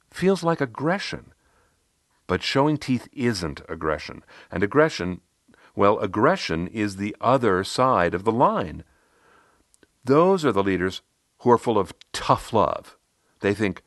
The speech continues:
straight talk and not pulling any punches helps people grow thick skins. Have you ever heard anyone talk like that? Well, that's not showing teeth.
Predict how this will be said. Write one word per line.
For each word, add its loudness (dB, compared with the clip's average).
straight -2
talk -4
and -8
not 0
pulling 2
any 2
punches -4
helps -2
people -6
grow 2
thick -6
skins. -8
Have -8
you 0
ever 0
heard 2
anyone 0
talk -2
like -4
that? -6
Well, 4
that's -2
not 0
showing 0
teeth. -8